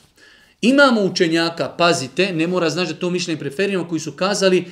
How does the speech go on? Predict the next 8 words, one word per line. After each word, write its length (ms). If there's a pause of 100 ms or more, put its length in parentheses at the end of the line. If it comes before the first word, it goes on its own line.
(140)
ako 340
bi 200
čovjek 400
izostavio 600
bismilu 520 (340)
prilikom 560
klanja 420
životinje, 800